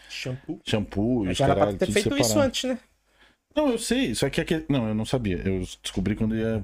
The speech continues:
Speaker 2: quando ia pegar voo aqui, mas eu não sabia que em Amsterdã não precisa fazer nada.
Speaker 1: Eu, eu sempre, eu sempre deixei lá porque eu nunca tinha saquinho, eu pedi o deles. Eles
Speaker 2: Então,
Speaker 1: sempre dão.
Speaker 2: mas Amsterdã não precisa fazer nada. Aí tá eu e minha mulher, os dois pobres coitados que nunca tiveram lá, indo embora, voltando.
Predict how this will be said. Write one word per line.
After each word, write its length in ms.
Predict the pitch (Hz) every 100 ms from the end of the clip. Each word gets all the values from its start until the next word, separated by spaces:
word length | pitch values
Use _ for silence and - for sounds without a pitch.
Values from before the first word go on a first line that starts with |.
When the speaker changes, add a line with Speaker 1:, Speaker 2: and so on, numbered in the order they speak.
| 98
Speaker 2:
quando 160 | 110 110
ia 60 |
pegar 220 | 110 110 110
voo 140 | 120
aqui, 160 | 123 127
mas 180 | 202
eu 100 | 269
não 120 | 277 226
sabia 360 | 107 92 180 147
que 100 | 135
em 40 |
Amsterdã 360 | 127 - 101 143
não 80 |
precisa 160 | 196 226
fazer 180 | 247 285
nada. 300 | 294 254 113 - _
Speaker 1:
Eu, 180 | 131 131 127
eu 140 | 131
sempre, 340 | - 160 202
eu 60 | 139
sempre 260 | - 185 -
deixei 240 | 196 180
lá 140 | 156
porque 120 | 160 160
eu 60 |
nunca 160 | 175 185
tinha 180 | - 185
saquinho, 360 | 175 - 127
eu 20 |
pedi 220 | - 123 151
o 40 |
deles. 460 | 143 123 - - -
Eles 140 | 123
Speaker 2:
Então, 180 | 127 110
Speaker 1:
sempre 180 | - -
dão. 100 | 143
Speaker 2:
mas 220 | 110 113 120
Amsterdã 440 | 131 - 120 123
não 60 | 131
precisa 180 | 139
fazer 240 | 127 127 147
nada. 360 | 143 131 98 - _ - -
Aí 160 | 104 113
tá 260 | - 131
eu 140 | 113 120
e 60 |
minha 160 | 113 113
mulher, 360 | 127 123 127 151
os 140 | 107
dois 260 | 104 117 -
pobres 320 | - 110 -
coitados 400 | 107 107 110 104
que 80 | 101
nunca 320 | 110 113 101
tiveram 440 | - 95 101 104
lá, 300 | 113 117 - - - _
indo 220 | 113 113
embora, 400 | 113 107 107 139
voltando. 680 | 120 113 113 120 123 170 208